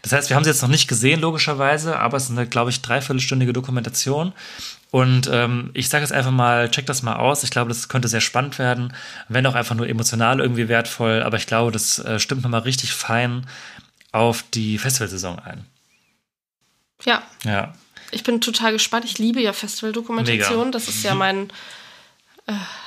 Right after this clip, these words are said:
Speaker 2: ich liebe das einfach. Ähm, genau, da freue ich mich sehr drauf. Du sagtest gerade,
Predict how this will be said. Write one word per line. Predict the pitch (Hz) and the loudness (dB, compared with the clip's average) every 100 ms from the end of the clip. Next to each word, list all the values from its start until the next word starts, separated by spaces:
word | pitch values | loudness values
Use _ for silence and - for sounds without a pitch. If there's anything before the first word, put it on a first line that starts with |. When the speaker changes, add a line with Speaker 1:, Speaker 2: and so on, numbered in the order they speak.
| - | -12
Speaker 2:
ich | - | -6
liebe | 214 208 | -6 -4
das | 208 - | -6 -4
einfach. | 220 - 294 294 - - - - - | -4 -2 -4 -6 -14 -16 -18 -6 2
Ähm, | 233 233 226 220 220 | 4 6 4 2 0
genau, | 226 208 | 0 2
da | 190 | 2
freue | - 240 | 0 -2
ich | 226 | -2
mich | 214 | -6
sehr | - 226 226 | -4 2 2
drauf. | - 269 302 302 | 4 4 4 0
Du | 233 | -2
sagtest | 220 - - - | -2 -2 -6 -6
gerade, | 226 226 233 240 | -2 -2 -2 -4